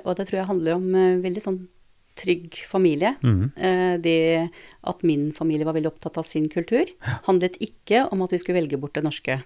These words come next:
Speaker 2: Nei,
Speaker 1: Eh,
Speaker 2: nei.
Speaker 1: det var aldri det.
Speaker 2: Nei.
Speaker 1: Så vi var jo alltid med på alt.
Speaker 2: Mhm.
Speaker 1: Jeg har vært med på leirskoler og det som er, og jeg gikk jo korps, spilte i korps.
Speaker 2: Ja.
Speaker 1: Så vi var på turer og alt. Vi hadde noen, noen grenser,
Speaker 2: Mhm.
Speaker 1: og de var veldig absolutte.
Speaker 2: Ja.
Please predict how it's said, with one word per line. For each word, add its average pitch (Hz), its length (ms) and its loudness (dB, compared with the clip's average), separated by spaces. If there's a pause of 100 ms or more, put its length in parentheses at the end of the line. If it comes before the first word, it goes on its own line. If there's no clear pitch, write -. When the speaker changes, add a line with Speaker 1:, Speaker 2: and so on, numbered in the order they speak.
Speaker 2:
Nei, 107 220 4 (260)
Speaker 1:
Eh, 165 60 -2
Speaker 2:
nei. 160 400 2
Speaker 1:
det 160 100 0
var 165 140 0
aldri 160 360 -2
det. 139 180 -4 (200)
Speaker 2:
Nei. - 160 -10 (140)
Speaker 1:
Så 175 180 -2
vi 170 120 2
var 175 100 2
jo 185 80 0 (100)
alltid 175 380 -4
med 190 120 -2
på 196 60 2
alt. 240 320 0
Speaker 2:
Mhm. 110 140 4
Speaker 1:
Jeg 85 80 2
har 160 100 0
vært - 80 -12
med 151 100 -4
på 156 60 -4
leirskoler 214 680 -2
og 202 80 -6
det 175 180 -2
som 185 140 -4
er, 170 220 -2
og 180 120 0
jeg 175 400 0
gikk - 60 -16
jo 233 80 2
korps, - 500 -4
spilte 214 200 -4
i - 20 -4
korps. - 320 -4
Speaker 2:
Ja. 123 140 0
Speaker 1:
Så 196 360 -4
vi 190 80 -2
var 185 140 -2
på 196 120 -4
turer 180 300 0
og 190 120 2
alt. - 220 -8 (400)
Vi - 60 0
hadde 233 160 6
noen, 254 260 2
noen 254 460 2 (140)
grenser, 175 460 2 (220)
Speaker 2:
Mhm. 107 320 4
Speaker 1:
og 202 60 -4
de 226 60 6
var 247 80 4
veldig 175 600 2
absolutte. 165 600 2 (240)
Speaker 2:
Ja. 101 160 4